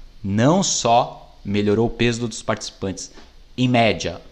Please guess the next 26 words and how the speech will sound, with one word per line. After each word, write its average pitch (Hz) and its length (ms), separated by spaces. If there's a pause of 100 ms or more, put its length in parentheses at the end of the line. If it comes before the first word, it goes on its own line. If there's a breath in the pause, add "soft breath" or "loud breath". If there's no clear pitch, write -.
mas 101 200
aqueles 120 380
que - 100
não 123 160
melhoraram 110 480
o 90 40
peso 104 360 (240 loud breath)
sofreram 110 840 (280 loud breath)
uma 110 120
melhora 92 640 (240 loud breath)
geral 185 460
da 240 100
saúde, 254 640 (160)
vivenciaram 127 760
uma 110 180
melhora 92 340
geral 85 280
da 85 120
saúde. 90 460
Então, 117 200
independente 147 640
do 165 100
peso, 135 400
pessoal, - 340
vou 92 120
repetir: 113 480